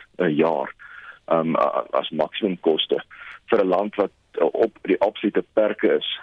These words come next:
van die fiskale ruimte wat ons kan hê. Daar's ons niks meer geld oor nie, daar's niks ruimte nie.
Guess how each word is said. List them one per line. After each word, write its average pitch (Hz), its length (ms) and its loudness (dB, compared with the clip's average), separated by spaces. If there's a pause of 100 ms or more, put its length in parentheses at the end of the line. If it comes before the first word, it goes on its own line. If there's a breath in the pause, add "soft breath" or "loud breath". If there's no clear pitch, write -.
van 90 100 0
die 87 80 0
fiskale 95 440 0
ruimte 85 340 0
wat 80 160 4
ons 85 100 -4
kan 82 160 0
hê. 85 120 4
Daar's 76 200 0
ons 80 120 0
niks 85 280 0
meer 98 200 2 (140)
geld 85 240 0
oor 85 160 2
nie, 87 80 2
daar's 78 180 -2
niks 92 300 0
ruimte 80 340 -2
nie. - 160 -6